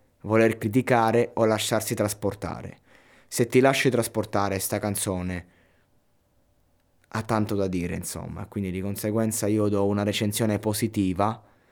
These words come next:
pur essendo un genere che non apprezzo molto, non approvo, ma, ripeto,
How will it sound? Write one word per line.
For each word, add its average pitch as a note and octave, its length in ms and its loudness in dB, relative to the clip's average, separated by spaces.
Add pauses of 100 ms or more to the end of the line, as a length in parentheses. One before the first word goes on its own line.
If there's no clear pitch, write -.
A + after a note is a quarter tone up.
(140)
pur A#2+ 180 2
essendo G#2+ 380 2
un A2 80 4
genere G#2+ 440 2
che G#2 160 -2
non G#2+ 240 2
apprezzo G#2+ 500 -2
molto, F#2+ 460 -2
non A2+ 180 2
approvo, G#2 680 0 (520)
ma, A2 420 0 (680)
ripeto, G2 640 0